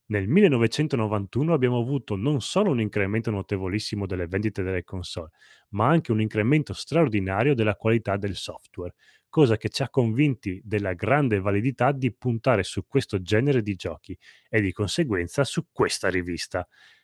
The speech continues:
È così che vi a-, avviamo, eh, che ci avviamo verso un millenovecentonovantadue davvero incredibile, che vedrà forse l'ascesa dei giochi su C D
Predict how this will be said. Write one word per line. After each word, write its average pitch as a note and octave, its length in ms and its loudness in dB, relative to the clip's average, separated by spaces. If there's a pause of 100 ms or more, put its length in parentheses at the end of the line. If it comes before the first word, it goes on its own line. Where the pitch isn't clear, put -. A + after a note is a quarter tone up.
(180)
È B2 160 2
così B2+ 340 6
che G#2 160 2
vi G#2 300 4
a-, G2+ 300 2
avviamo, G#2 640 -2
eh, F#2+ 340 -4
che G#2+ 120 0
ci - 120 0
avviamo A2 480 4
verso G2+ 640 0
un G2 260 -4
millenovecentonovantadue G#2 1400 0
davvero G#2+ 420 2
incredibile, F2+ 680 -2 (380)
che G#2+ 140 2
vedrà A2 360 2
forse D#3+ 720 2
l'ascesa C3 640 2
dei G2+ 300 0
giochi A2 400 0
su - 260 -8
C - 360 0
D G2 220 -10